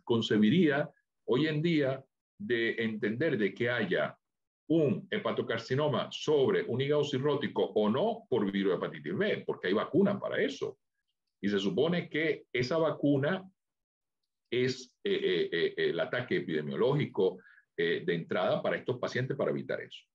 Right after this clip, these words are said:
Luego, el virus de la hepatitis C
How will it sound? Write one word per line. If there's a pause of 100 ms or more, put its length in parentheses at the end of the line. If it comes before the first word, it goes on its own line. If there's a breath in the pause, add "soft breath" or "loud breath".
(180)
Luego,
el
virus
de
la
hepatitis
C